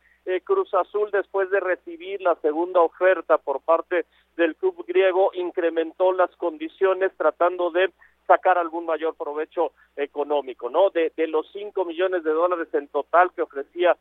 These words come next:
el club griego con un abono de un diez por ciento más o menos por un préstamo de seis meses con la cláusula de compra obligatoria en el verano, eh, Cruz Azul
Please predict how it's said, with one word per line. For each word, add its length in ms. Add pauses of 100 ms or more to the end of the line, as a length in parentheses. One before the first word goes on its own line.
(200)
el 180
club 320
griego 380
con 260
un 160
abono 580 (400)
de 140
un 320
diez 300
por 240
ciento 340
más 220
o 80
menos 420
por 300 (220)
un 220
préstamo 720
de 220
seis 220
meses 440 (100)
con 280
la 160
cláusula 680
de 120
compra 480
obligatoria 840 (340)
en 160
el 120
verano, 480 (160)
eh, 200
Cruz 260
Azul 440